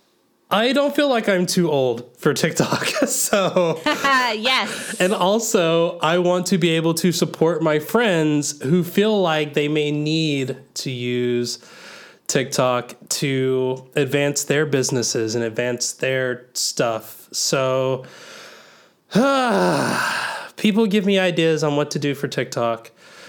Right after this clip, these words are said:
Speaker 1: Uh, dancing will not be allowed. <laughs>
Speaker 2: Hey,
Speaker 1: I will leave
Speaker 2: you
Speaker 1: that
Speaker 2: don't
Speaker 1: out.
Speaker 2: have to dance.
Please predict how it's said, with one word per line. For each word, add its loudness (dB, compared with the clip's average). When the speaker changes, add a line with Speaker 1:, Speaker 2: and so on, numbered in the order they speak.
Speaker 1:
Uh, 0
dancing 0
will 2
not 0
be -2
allowed. -4
<laughs> 2
Speaker 2:
Hey, 2
Speaker 1:
I -2
will 2
leave 0
Speaker 2:
you 4
Speaker 1:
that 2
Speaker 2:
don't 4
Speaker 1:
out. 0
Speaker 2:
have 0
to -4
dance. 0